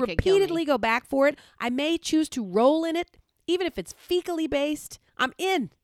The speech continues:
Speaker 2: I'm in. I'm in. I'm putting it in. So, with this universal acceptance, are they better than us?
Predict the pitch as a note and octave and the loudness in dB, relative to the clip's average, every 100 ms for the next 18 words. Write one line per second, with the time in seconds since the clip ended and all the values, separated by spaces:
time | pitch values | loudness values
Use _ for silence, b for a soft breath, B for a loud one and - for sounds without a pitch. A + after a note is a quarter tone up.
0 | _ - B3+ - E4+ E4+ C#4+ C#4+ D#4+ D4 | _ -8 -6 -2 -2 -2 -6 -6 -4 -4
1 | D#3 _ _ - G#3 - F4+ D#4 E4 - | -6 _ _ -12 -8 -4 -4 -4 -6 -8
2 | _ B3+ F#3+ C3+ _ _ _ _ - - | _ -4 -4 -6 _ _ _ _ -12 -2
3 | B3+ C#3 - _ _ _ _ _ _ _ | 0 0 -6 _ _ _ _ _ _ _
4 | _ _ _ A#3 C#4+ - G4+ C5 - - | _ _ _ -4 -4 -4 -4 -4 -6 -14
5 | _ _ _ E3 G3+ F#4+ B4 D#4+ C#4+ E4+ | _ _ _ -4 4 6 4 0 0 0
6 | - F4 A3 - - C4+ - - - - | 0 -4 -6 -8 -4 -4 -4 -12 -16 -20
7 | - _ _ _ _ _ _ _ _ _ | -20 _ _ _ _ _ _ _ _ _
8 | _ _ D4 E4 D#4+ - F#3 C4 F4 G4 | _ _ 0 2 0 -2 -2 -2 -2 -2
9 | G#4 - - | -4 -8 -18